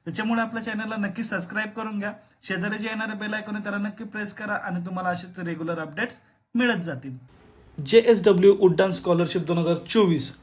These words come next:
इलिजिबल क्रायटेरिया काय असणार आहे, तर इलिजिबल क्रायटेरिया हा आहे,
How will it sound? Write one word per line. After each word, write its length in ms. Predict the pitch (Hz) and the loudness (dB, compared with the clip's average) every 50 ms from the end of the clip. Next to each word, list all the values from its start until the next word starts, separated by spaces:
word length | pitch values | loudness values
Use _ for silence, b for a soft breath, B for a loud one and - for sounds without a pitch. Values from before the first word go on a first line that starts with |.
| _ - - | _ -4 2
इलिजिबल 360 | 208 240 214 240 262 247 254 - | 2 4 4 6 4 4 4 4
क्रायटेरिया 440 | - 220 202 190 180 190 190 196 196 | 4 4 6 6 6 6 4 4 4
काय 220 | 190 185 170 156 151 | 4 4 4 4 4
असणार 320 | 139 120 - 156 147 135 | 2 -2 -4 -6 -6 -4
आहे, 120 | 135 131 135 135 B B B B - | -4 -4 -6 -8 B B B B -10
तर 60 | 180 - | -6 -2
इलिजिबल 380 | - 185 180 202 214 220 226 220 | 2 2 2 4 4 4 2 2
क्रायटेरिया 480 | 220 220 196 180 175 170 180 180 185 165 | 2 2 2 2 2 4 4 4 4 4
हा 120 | 165 175 | 4 2
आहे, 180 | 165 147 147 | 2 2 0